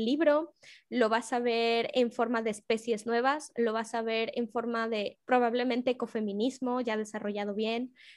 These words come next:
lo vas a ver en inventos para amortiguar el cambio climático global, lo vas a ver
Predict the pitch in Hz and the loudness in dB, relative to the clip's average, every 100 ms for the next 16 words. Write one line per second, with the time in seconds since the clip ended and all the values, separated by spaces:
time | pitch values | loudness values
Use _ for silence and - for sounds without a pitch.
0 | - 240 247 247 277 247 233 233 226 - | -2 2 4 2 0 2 2 2 0 -2
1 | 226 214 214 208 - 262 240 233 233 233 | 0 2 0 -2 -4 -4 -2 -2 -2 -4
2 | - - _ _ - 214 214 208 202 202 | -6 -20 _ _ -4 -2 0 -2 -4 -6
3 | - - 226 - 247 226 226 233 220 226 | -12 -16 -14 -6 -2 -2 -4 -2 -2 -2
4 | 220 226 226 226 208 208 220 226 214 202 | -4 -2 -2 -2 -4 -4 -4 -4 -2 0
5 | 208 220 247 - - _ - 226 220 226 | 2 2 0 -6 -20 _ -2 2 4 4
6 | 220 247 233 226 220 220 220 | 0 -2 0 2 2 0 -2